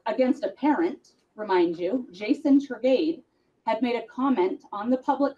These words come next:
forum about his poor twelve-year-old daughter who felt she was pressured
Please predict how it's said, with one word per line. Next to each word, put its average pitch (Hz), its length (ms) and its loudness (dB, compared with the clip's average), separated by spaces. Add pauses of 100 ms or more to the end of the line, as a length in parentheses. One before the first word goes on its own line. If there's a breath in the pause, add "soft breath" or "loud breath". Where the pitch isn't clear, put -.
forum 285 480 0 (260)
about 226 320 2
his 247 200 0
poor 294 360 4
twelve-year-old 285 840 2
daughter - 480 -2 (280)
who 254 180 2
felt 240 260 0
she - 160 -4
was 240 180 0 (140)
pressured 240 540 0